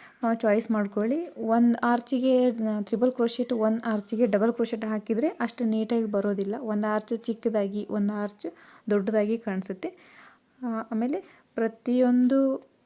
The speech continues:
ಆ, ಆರ್ಚಲ್ಲಿ ಹಾಕುವ ಪ್ರತಿಯೊಂದು ಕಂಬಗಳು ಕೂಡ ಒಂದೇ ಸೈಜ್ ಆಗಿರಲಿ. ಒಂದು ತ್ರಿಬಲ್ ಕ್ರೋಶೆಟ್, ಒಂದು ಡಬಲ್ ಕ್ರೋಶೆಟ್ ಆ ರೀತಿಯಾಗಿ ಹಾಕಬೇಡಿ. ನೋಡಿ, ಕರೆಕ್ಟಾಗಿ ಹಾಕಿದ್ರೆ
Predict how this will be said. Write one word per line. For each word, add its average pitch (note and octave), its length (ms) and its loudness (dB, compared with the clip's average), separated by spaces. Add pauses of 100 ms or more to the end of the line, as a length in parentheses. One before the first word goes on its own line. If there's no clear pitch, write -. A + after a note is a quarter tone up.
ಆ, A#3 180 -2
ಆರ್ಚಲ್ಲಿ A#3 440 2
ಹಾಕುವ B3 400 2
ಪ್ರತಿಯೊಂದು A#3 680 0
ಕಂಬಗಳು A#3 520 2
ಕೂಡ A#3 200 -2 (420)
ಒಂದೇ A3 320 4
ಸೈಜ್ A3+ 300 2
ಆಗಿರಲಿ. G#3 480 0 (280)
ಒಂದು A3+ 420 2
ತ್ರಿಬಲ್ A3+ 320 2
ಕ್ರೋಶೆಟ್, A3+ 440 -2
ಒಂದು G#3+ 220 2
ಡಬಲ್ G#3 300 -2
ಕ್ರೋಶೆಟ್ G#3+ 320 -8 (160)
ಆ G3+ 40 -4
ರೀತಿಯಾಗಿ G3 460 -2
ಹಾಕಬೇಡಿ. G#3 680 -4 (1200)
ನೋಡಿ, G#3+ 320 -2
ಕರೆಕ್ಟಾಗಿ A#3+ 640 -4
ಹಾಕಿದ್ರೆ A#3+ 500 -2